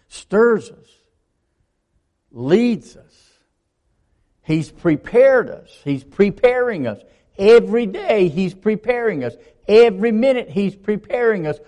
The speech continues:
for what He has for us in the next minute. <laughs> It may be next year.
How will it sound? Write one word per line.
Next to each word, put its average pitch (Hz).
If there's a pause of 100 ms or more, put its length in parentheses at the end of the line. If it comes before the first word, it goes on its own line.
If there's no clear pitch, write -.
(160)
for 165
what 196
He 185
has 180
for 190
us 196 (180)
in 226
the 247
next 269
minute. 117 (300)
<laughs> 92 (680)
It 226
may 220
be 202
next 214
year. 269